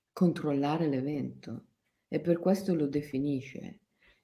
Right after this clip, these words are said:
Lo definisce con delle categorie, che sono magari le categorie diagnostiche,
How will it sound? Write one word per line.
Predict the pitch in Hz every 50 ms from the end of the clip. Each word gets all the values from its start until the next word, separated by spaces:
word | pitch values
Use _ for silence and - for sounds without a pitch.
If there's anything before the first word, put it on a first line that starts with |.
| _
Lo | - -
definisce | 196 196 208 208 - 208 202 214 240 233 - 226 220
con | - - 170
delle | 170 165 156 151 147
categorie, | - 143 143 - 165 156 147 143 131 131 160 170 160 131 123 117 - - - - _ _ _ _ _ _ _ _
che | _ - 151
sono | 139 - 170 175 165 151 139 135
magari | 135 131 131 131 151 156 160 160 151
le | 139 127
categorie | - - 135 - - 135 127 139 139 139 147 139
diagnostiche, | - 139 131 135 139 151 147 139 135 - - _ - - - - - - - -